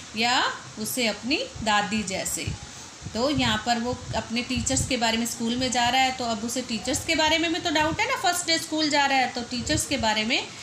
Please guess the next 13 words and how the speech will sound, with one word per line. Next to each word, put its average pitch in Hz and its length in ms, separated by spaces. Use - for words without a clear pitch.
वो 311 300
सोच 285 260
रहा 240 180
है 214 220
कि 285 140
उसके 269 300
टीचर 262 460
उसकी 247 220
मम्मी 220 360
जैसे 302 280
दिखेंगे 320 480
या 226 220
उसकी 214 340